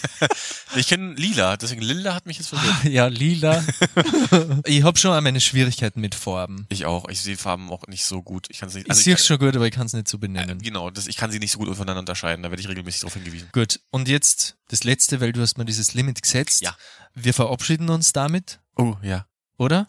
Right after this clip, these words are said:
Speaker 1: Geil, ja, auch.
Speaker 2: Weil das war's dann mit uns.
Speaker 1: Für
Speaker 2: Wir haben
Speaker 1: immer.
Speaker 2: jetzt so lang geredet. Männlichkeit, Leute, es ist ein Konstrukt.
Speaker 1: <gasps> Tobi.
Speaker 2: Ja.
Speaker 1: It's, it's an idea.
Speaker 2: It's an idea,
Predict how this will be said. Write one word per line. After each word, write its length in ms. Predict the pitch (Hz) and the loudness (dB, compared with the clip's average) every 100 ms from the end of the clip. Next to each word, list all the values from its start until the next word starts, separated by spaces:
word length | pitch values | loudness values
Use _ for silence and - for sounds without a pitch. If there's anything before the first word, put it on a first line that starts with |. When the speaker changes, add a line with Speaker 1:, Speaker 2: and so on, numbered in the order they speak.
| _ | _
Speaker 1:
Geil, 220 | - 147 | 0 0
ja, 140 | 131 135 | 0 -2
auch. 140 | 135 - _ _ - _ _ _ | -6 -14 _ _ -20 _ _ _
Speaker 2:
Weil 580 | - 120 113 113 113 113 - | -4 0 2 0 -2 -4 -6
das 280 | 110 - | -2 -2
war's 260 | 113 104 - | 0 0 0
dann 180 | 117 131 | -2 -4
mit 140 | 131 | -4
uns. 380 | 143 175 196 - _ _ _ | -2 -2 -4 -8 _ _ _
Speaker 1:
Für 100 | - | -6
Speaker 2:
Wir 40 | 117 | -2
haben 80 | 113 | 0
Speaker 1:
immer. 100 | 110 | 4
Speaker 2:
jetzt 100 | - | 4
so 180 | 131 139 | 6 4
lang 320 | 127 120 123 | 4 0 -4
geredet. 440 | - 110 143 170 - - - - _ _ | -2 -2 -2 -6 -12 -20 -20 -20 _ _
Männlichkeit, 1080 | 123 135 170 170 - 131 120 120 - - _ _ _ _ _ | 0 0 2 -2 0 0 0 0 -4 -4 _ _ _ _ _
Leute, 600 | 117 120 127 131 120 139 _ | 2 2 4 0 0 -6 _
es 240 | - - 143 | -6 0 2
ist 120 | 151 | 4
ein 160 | 135 127 | 2 0
Konstrukt. 840 | 127 113 - - 113 - - - _ - | -2 2 0 0 -4 -6 -18 -20 _ -4
Speaker 1:
<gasps> 140 | 90 87 95 _ - | 0 2 0 _ 0
Tobi. 480 | 113 127 110 113 - _ | 4 6 6 4 0 _
Speaker 2:
Ja. 240 | 131 185 - _ | 2 2 0 _
Speaker 1:
It's, 240 | - - - | -8 -8 -6
it's 160 | 123 | -6
an 80 | 160 | -6
idea. 600 | 151 123 123 135 120 - - | -8 -8 -6 -4 -6 -10 -6
Speaker 2:
It's 160 | 120 | 0
an 100 | 139 127 | 2 4
idea, 460 | 120 - 165 127 | 2 4 4 4